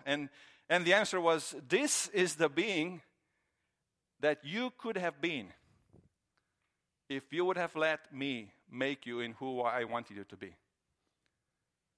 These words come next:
This is you, and this is what I could have done with you." And that's what Paul is saying here. He says, "There is a glory that is going to be revealed in us.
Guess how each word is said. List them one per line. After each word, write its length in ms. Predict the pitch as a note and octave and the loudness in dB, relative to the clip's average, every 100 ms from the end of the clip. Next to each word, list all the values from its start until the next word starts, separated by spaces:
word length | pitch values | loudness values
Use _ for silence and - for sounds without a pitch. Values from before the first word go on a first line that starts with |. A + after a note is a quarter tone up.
| _ - | _ -2
This 220 | D#3+ G#3+ | 2 2
is 160 | A#3 F3+ | 2 0
you, 320 | G#3+ A3+ D4 - _ _ _ _ _ _ _ - | 2 2 0 -6 _ _ _ _ _ _ _ 0
and 120 | D#3 | 2
this 200 | E3+ - | 0 -2
is 160 | D#3 C3+ | -6 4
what 220 | D#3 E3 | 4 4
I 100 | D3+ | 0
could 160 | D3+ | 0
have 160 | C#3 B2 | -2 0
done 320 | B2+ B2 G#2+ - _ _ _ _ _ _ _ - | 0 0 -6 -20 _ _ _ _ _ _ _ -14
with 220 | A2 - | -12 -10
you." 220 | G#2+ G2 - | -12 -12 -6
And 140 | E3+ | 4
that's 160 | A3+ A#3 | 4 8
what 180 | G3 F#3 - - | 6 6 -6 2
Paul 300 | A3+ C#4 A#3 | 10 12 12
is 120 | F3 | 8
saying 320 | - G3 D#3+ | 6 4 4
here. 320 | D#3+ A3+ D#3+ D3 - - | 2 2 2 2 -6 -6
He 60 | F3+ | 6
says, 220 | A#3 G#3 | 6 8
"There 200 | G#3 C4+ | 8 8
is 140 | A#3+ | 8
a 80 | A#3 | 6
glory 420 | G3 C#4 C4 A3 | 8 8 10 10
that 240 | A3 A3+ A3+ | 8 6 6
is 160 | A3 | 2
going 200 | F3 A#3+ | 6 6
to 80 | A3 | 4
be 160 | F#3+ G#3+ | -2 -2
revealed 640 | F#3+ D#3+ A#3+ B3+ B3 A#3+ - | -2 0 6 12 12 12 2
in 320 | A#3 A#3 A3+ - - | -2 0 -2 -2 2
us. 520 | A3+ F3+ - - | 2 2 -4 -8